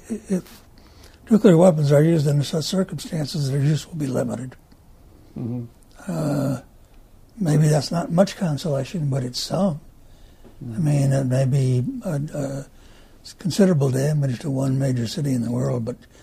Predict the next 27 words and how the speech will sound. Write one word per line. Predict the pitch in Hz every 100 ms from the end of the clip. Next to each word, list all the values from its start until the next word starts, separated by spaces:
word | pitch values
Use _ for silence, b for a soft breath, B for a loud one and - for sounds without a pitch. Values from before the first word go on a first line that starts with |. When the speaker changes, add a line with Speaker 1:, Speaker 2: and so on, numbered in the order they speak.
| B B -
Speaker 1:
beyond | 160 143 131 123
that, | 127
anything | 117 123 - - 143
is | 123 131
extremely | - - - - 113 113
unlikely. | 120 120 135 - - - b b b b b b b -
Now, | 165 156
w-, | 147 143
w-, | 170 180 220 - -
what | 160 147
can | - 156
you | 131
do | 139
about | 190 123 - -
that? | - - -
I | -
mean, | 165 139
there | 131
are |
certain | 123 - 147 -
things | 160 151
you | 147
just | 143 -
have | 185 175
to | 180
live | 247 247
with. | -